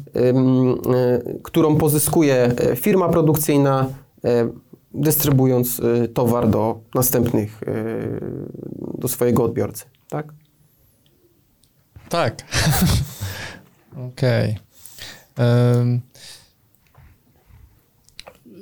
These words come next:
Speaker 2: co to jest, e, naturalna, e, deflacja?
Speaker 1: Mhm. No i widzisz, i tu już zaczynamy dotykać,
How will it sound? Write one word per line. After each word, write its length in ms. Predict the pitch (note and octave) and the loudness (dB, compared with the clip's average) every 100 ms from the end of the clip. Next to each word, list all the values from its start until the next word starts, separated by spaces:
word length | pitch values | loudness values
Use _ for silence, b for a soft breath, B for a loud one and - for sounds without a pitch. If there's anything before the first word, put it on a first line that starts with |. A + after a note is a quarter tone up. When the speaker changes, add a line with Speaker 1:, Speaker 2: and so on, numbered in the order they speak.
| G3+ | -4
Speaker 2:
co 140 | - | -2
to 100 | A3 | 2
jest, 300 | D4 G#3+ - | 2 2 0
e, 680 | E3 D#3 C#3 C#3+ D#3 E3 D#3+ | 0 0 2 2 2 2 4
naturalna, 960 | C#3 C3+ C#3+ C#3 D3 C#3 C3 B2+ B2 A#2+ | 4 2 0 2 2 4 2 2 2 2
e, 960 | B2 A#2+ A#2 A#2 A#2 A#2 A#2 A#2 A#2+ B2+ | 2 4 4 4 4 4 4 4 2 2
deflacja? 840 | B2+ C3+ - C3 - - - - - _ _ _ - | 0 0 2 0 0 -2 -2 -4 -8 _ _ _ -6
Speaker 1:
Mhm. 420 | B2+ B2+ E3+ A3 - B B B B B | -2 0 -2 -4 -14 B B B B B
No 80 | D#3 | 0
i 80 | F#3 | 2
widzisz, 320 | C#3 A2 A2+ | 2 0 -2
i 80 | B2+ | -2
tu 160 | F3 A#3 | 2 2
już 100 | G3+ | 4
zaczynamy 480 | F#3 - E3+ F3 | 2 2 4 4
dotykać, 840 | D#3 C3+ C#3 D3+ D3+ C3+ C3+ - | 4 4 2 0 2 2 2 0